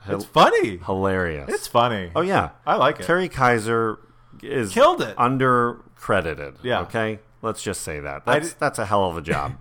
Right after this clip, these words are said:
Speaker 1: <laughs> I think that was, like, my first uh, acknowledgement of Terry Kaiser. So then seeing him act in other
Speaker 2: Mm-hmm.
Speaker 1: things and he's alive, took me a long time to separate
Speaker 2: Yeah.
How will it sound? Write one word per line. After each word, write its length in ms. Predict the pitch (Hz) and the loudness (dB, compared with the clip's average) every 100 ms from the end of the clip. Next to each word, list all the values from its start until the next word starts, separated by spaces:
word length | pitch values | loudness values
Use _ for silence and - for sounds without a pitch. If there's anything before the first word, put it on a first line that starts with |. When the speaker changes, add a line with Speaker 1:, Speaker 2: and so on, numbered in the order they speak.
| - | -18
Speaker 1:
<laughs> 140 | - 127 | -8 -2
I 100 | 131 | -2
think 180 | 185 | -2
that 100 | 175 | -2
was, 100 | 156 | -2
like, 160 | 135 117 | -2 -4
my 160 | 110 104 | -6 -6
first 560 | - 113 107 - - _ _ _ _ | -4 -4 -4 -8 -20 _ _ _ _
uh, 520 | 117 107 101 95 90 80 - | -10 -6 -8 -8 -12 -16 -18
acknowledgement 580 | 104 98 98 107 123 131 | -12 -8 -6 -6 -8 -8
of 60 | |
Terry 240 | 131 139 139 | -8 -8 -6
Kaiser. 360 | 143 139 147 | -4 -4 -4
So 140 | 139 113 | -4 -4
then 140 | 107 | -4
seeing 280 | 104 139 135 | -6 -8 -8
him 160 | 117 104 - | -6 -6 -6
act 440 | 90 90 - - - | -6 -8 -12 -20 -12
in 120 | 131 | -6
other 180 | 123 120 | -2 -2
Speaker 2:
Mm-hmm. 80 | 101 | -2
Speaker 1:
things 220 | 117 123 | -4 -6
and 80 | 110 | -8
he's 100 | 101 | -6
alive, 480 | 98 92 92 113 - - - | -4 -2 -4 -8 -14 -20 -14
took 120 | 160 135 | -10 -2
me 80 | |
a 80 | 110 | -2
long 320 | 101 110 117 117 | 2 2 2 -2
time 220 | 117 110 | -8 -8
to 60 | 92 | -10
separate 560 | - 104 101 90 85 | -8 -8 -6 -8 -4
Speaker 2:
Yeah. 100 | 110 | -4